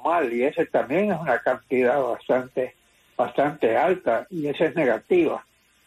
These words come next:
Así que tenemos que esperar qué será el resultado. Mientras tanto,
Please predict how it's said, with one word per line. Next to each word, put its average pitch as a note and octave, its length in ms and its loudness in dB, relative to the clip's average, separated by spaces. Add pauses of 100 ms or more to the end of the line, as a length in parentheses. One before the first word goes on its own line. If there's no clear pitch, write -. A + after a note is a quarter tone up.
(240)
Así D3+ 260 -2
que D#3+ 120 2
tenemos D3+ 460 0
que D3 120 0
esperar C3+ 600 0
qué C#3+ 240 -2
será C3 480 0 (440)
el B2 120 -2
resultado. B2+ 800 0
Mientras C#3+ 380 -4
tanto, E3 680 0